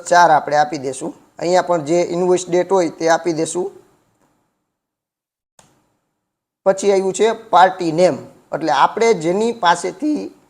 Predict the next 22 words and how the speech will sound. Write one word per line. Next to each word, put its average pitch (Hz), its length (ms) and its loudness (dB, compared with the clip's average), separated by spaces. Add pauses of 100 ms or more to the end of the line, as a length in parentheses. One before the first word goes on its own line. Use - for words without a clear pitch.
(460)
માલની 185 420 0
ખરીદી 170 460 -4
કરેલી 160 420 -6
છે 190 200 0 (420)
તે 180 140 2 (260)
પાર્ટીનું 160 580 -2
નામ 147 280 -6
અહીંયા 135 340 -8
આપવાનું 143 580 -12 (680)
રહેશે. 175 380 0 (920)
તો - 20 -
આપણે 170 240 2
કોની 214 300 0
પાસેથી 185 380 0
માલની 185 220 2
ખરીદી 170 320 -2
કરેલી 165 320 -4
છે? 196 80 -2
માધવ 156 540 2
એન્ડ 156 180 0
કંપની 160 380 -6
પાસેથી. 135 500 -16